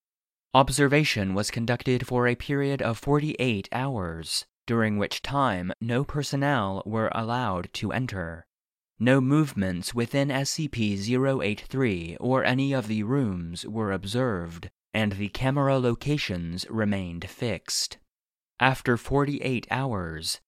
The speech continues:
agents were sent in to retrieve the three cameras, but only found one,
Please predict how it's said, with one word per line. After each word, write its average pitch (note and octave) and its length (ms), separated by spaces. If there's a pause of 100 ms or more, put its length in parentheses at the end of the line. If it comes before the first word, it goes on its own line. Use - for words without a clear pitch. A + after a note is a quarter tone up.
(120)
agents A2 520
were A#2 200
sent C#3 320
in B2+ 300
to A#2 140
retrieve A2 760
the A2 100
three A2 300
cameras, F2+ 800 (220)
but A2 160
only C3 320
found G#2+ 480
one, F#2 580